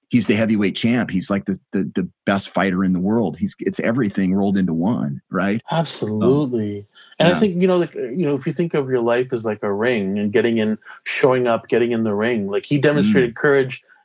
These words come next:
Speaker 2: in the ring, but also courage outside of the ring, you know, and
Speaker 1: Absolutely.
Speaker 2: like all these different ideas of what strength can look like for us
Speaker 1: Yep.
Speaker 2: as men. So yeah, huge,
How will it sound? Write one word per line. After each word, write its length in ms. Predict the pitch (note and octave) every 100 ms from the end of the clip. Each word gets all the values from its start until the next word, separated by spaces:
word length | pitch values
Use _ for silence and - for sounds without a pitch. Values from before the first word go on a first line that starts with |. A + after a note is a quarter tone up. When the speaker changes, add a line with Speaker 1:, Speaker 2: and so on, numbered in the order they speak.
| _
Speaker 2:
in 180 | D3+ D#3+
the 120 | E3
ring, 300 | D#3+ E3 E3+
but 100 | D3+
also 300 | C3+ C3 C3+
courage 420 | A#2+ - C3+ B2+ A#2+
outside 400 | A2 - A2 A2
of 80 |
the 80 | A2
ring, 320 | G#2 G2 F2 F#2+ _ _ _ E2+ D#2
you 100 | G#2+
know, 280 | G#2 G#2+ A2
and 80 |
Speaker 1:
Absolutely. 20 | G#2+
Speaker 2:
like 200 | G#2 -
all 220 | A#2+ B2+
these 160 | D3 B2
different 320 | A#2 G#2+ G#2+
ideas 320 | G#2 G#2+ G#2
of 80 | G2+
what 100 | G2+
strength 380 | - - G#2 F#2+
can 140 | G#2+
look 200 | G2 G2+
like 240 | G#2 F2 E2+ _ _ _ _ _
for 100 | A2
us 100 | F2+
Speaker 1:
Yep. 100 | F#2+
Speaker 2:
as 120 | G2
men. 340 | G#2 G2+ F#2 F#2
So 120 | -
yeah, 260 | A#2 C3+ B2
huge, 520 | G#2 C#3+ C3+ A#2 -